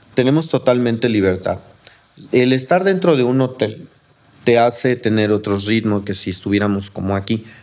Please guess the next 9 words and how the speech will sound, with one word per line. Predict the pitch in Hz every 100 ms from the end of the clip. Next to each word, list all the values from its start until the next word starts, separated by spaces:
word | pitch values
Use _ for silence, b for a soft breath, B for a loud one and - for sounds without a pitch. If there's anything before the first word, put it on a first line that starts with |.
| B
que | -
estamos | 98 104 101 101
en | 98 98
la | 95
calle, | 104 127 127
estamos | 113 107 110 104 -
a |
la | 92 95
vista. | 101 101